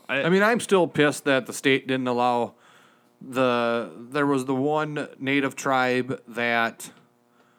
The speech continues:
Speaker 2: when the stadium funding was coming up, they wanted to put a casino in Block E, and they offered to pay for the stadium.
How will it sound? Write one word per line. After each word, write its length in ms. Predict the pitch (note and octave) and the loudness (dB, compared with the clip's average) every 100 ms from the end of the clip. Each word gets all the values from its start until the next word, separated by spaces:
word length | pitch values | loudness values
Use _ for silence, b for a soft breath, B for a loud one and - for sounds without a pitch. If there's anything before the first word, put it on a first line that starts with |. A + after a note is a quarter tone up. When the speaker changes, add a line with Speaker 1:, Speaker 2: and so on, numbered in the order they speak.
| b b b b - | b b b b -6
Speaker 2:
when 260 | C3+ B2 | -2 0
the 100 | A#2+ | 0
stadium 500 | - - D#3 F#3 C#3+ | -2 0 2 2 -2
funding 380 | - B2+ A#2+ A#2+ | 0 -2 0 -2
was 160 | A2+ - | -4 -4
coming 320 | C3+ A#2+ A2+ | -4 0 0
up, 260 | A#2+ - - b b b b b | 0 -4 -20 b b b b b
they 120 | C3 D#3 | -2 2
wanted 340 | F#3+ E3 D3+ | 2 2 0
to 40 | C#3 | -2
put 200 | D3 C3+ | 0 -2
a 60 | |
casino 520 | A#2+ - - D3+ E3 B2+ | -2 -8 -4 -2 0 0
in 100 | A2+ | 0
Block 360 | C3 C3 A#2+ | 0 0 -2
E, 260 | F3 C#3+ B2+ | -2 -2 -2
and 140 | A#2+ | -4
they 100 | C#3+ | -2
offered 320 | D3 C#3 C#3+ | 0 -2 -2
to 80 | B2+ | -6
pay 300 | - C3+ C3+ | -4 0 0
for 160 | C#3 C3 | 0 -4
the 100 | A2+ | -6
stadium. 640 | - C3+ D3+ A2+ F2+ E2 | -4 -2 -2 -2 -6 -10